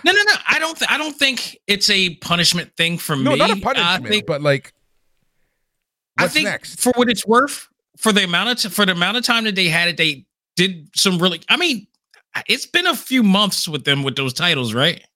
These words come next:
Speaker 2: Mm-hmm.
Speaker 1: I think they did fairly well. I, I, I don't mind. I mean, it didn't feel, like, transitional to me.
Speaker 2: Mm.
Speaker 1: Um, and they won at times when we thought they were gonna lose.
Speaker 2: Yeah.
Speaker 1: So, I don't know. I mean, yeah, I mean, they're a makeshift tag team. Let's be real. They weren't really a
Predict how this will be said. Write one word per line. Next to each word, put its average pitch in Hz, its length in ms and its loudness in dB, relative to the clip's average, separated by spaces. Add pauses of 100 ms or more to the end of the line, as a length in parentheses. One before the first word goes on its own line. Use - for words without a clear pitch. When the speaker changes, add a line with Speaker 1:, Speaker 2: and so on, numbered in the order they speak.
(120)
Speaker 2:
Mm-hmm. 151 200 2 (1300)
Speaker 1:
I - 80 0
think 427 140 0
they 370 100 4
did 269 160 -2
fairly 202 320 2
well. 175 180 2
I, 262 420 2
I, 226 80 0
I - 40 -2
don't 262 180 -4
mind. 190 340 2
I 220 100 2
mean, 240 200 2
it 226 120 0
didn't 294 180 0
feel, 277 180 0
like, 247 160 0
transitional 175 640 2
to 143 140 2
me. 143 320 2 (1080)
Speaker 2:
Mm. 180 320 0
Speaker 1:
Um, 170 240 -4 (120)
and 208 120 0
they 226 100 0
won 226 240 2
at 247 100 0
times 214 300 2
when 190 80 2
we 196 80 6
thought 208 200 0
they 185 100 0
were 175 100 0
gonna 156 160 0
lose. 170 520 -2 (960)
Speaker 2:
Yeah. 123 200 2 (240)
Speaker 1:
So, 170 540 0 (720)
I - 140 2
don't 381 140 2
know. 330 100 2
I 208 140 0
mean, 262 360 -4
yeah, 240 220 0
I 226 60 0
mean, 269 140 0
they're 277 140 4
a 269 40 -4
makeshift 262 400 0
tag 180 240 0
team. 180 200 -2
Let's 190 140 2
be 175 120 0
real. 131 180 0
They 156 120 2
weren't 196 240 2
really 185 280 2
a 160 200 0